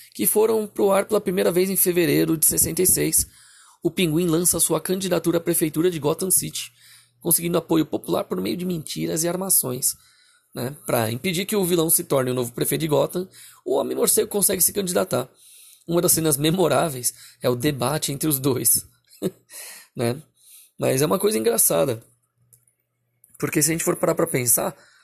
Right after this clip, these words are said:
o primeiro Batman lá, feito justamente, né, pel-, é, com, se não me engano, em mil novecentos e oitenta e nove, né, que é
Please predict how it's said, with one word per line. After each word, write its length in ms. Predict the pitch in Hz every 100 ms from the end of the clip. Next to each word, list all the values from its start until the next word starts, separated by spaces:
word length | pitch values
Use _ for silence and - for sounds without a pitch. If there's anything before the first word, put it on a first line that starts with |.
| _ _
o 100 | -
primeiro 340 | - 277 202
Batman 460 | 165 151 - 143 123
lá, 300 | 127 135 - _ _
feito 580 | - - 156 156 151 143
justamente, 800 | 127 160 165 135 143 156 - 117 - _ _ _ _
né, 160 | 120 117
pel-, 280 | - 131 139
é, 360 | 117 107 104
com, 560 | 101 135 117 104 95 - - - _ _ _ _ _ - _ - 131 - _
se 160 | - 135
não 100 | 160
me 80 |
engano, 220 | 160 147 151
em 60 |
mil 140 | 143 175
novecentos 280 | 180 170
e 40 | 156
oitenta 320 | 147 180 185
e 40 |
nove, 500 | 156 147 196 196 226 - _ _ _ _ _ -
né, 240 | 127 156 175 -
que 140 | - 147
é 180 | 131